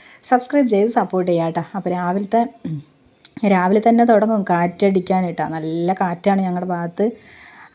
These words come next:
അപ്പോൾ, ആ, ഇക്ക വർക്കിന് പോയിണ്ടായിരുന്നു. അപ്പോൾ ഞാൻ ആ വെളിയിൽ നിന്നിട്ട് അങ്ങനെ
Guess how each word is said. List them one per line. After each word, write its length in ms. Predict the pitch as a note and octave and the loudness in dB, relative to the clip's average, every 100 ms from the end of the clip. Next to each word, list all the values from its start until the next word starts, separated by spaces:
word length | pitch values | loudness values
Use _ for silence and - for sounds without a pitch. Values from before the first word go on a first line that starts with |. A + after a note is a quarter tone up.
| - | -10
അപ്പോൾ, 400 | - F#3 - A3 | -4 -4 -2 -2
ആ, 40 | F#3 F#3 F3+ F3+ F3+ F3 F3 E3+ - - - - G3+ | 0 0 -2 -4 -4 -6 -6 -8 -10 -20 -20 -12 -8
ഇക്ക 160 | G3 A3 A3 | -4 0 0
വർക്കിന് 300 | G#3 A3 G#3 | 0 -2 0
പോയിണ്ടായിരുന്നു. 500 | G3+ F#3+ F3 E3 F3 C4+ - - - _ - - - - - | 0 0 0 -2 -2 -4 -6 -20 -20 _ -20 -20 -20 -16 -8
അപ്പോൾ 180 | E3+ G3+ - - - - - G#3 | 0 0 0 -10 -10 -10 -6 -4
ഞാൻ 380 | F3+ F#3 G3 F#3+ _ _ _ - | -2 -2 -2 -4 _ _ _ -4
ആ 60 | F#3+ | -2
വെളിയിൽ 300 | F3+ F3+ F#3+ | 0 0 0
നിന്നിട്ട് 260 | F#3+ F3+ F#3 | -2 -4 -4
അങ്ങനെ 180 | F3+ F3+ | -4 -4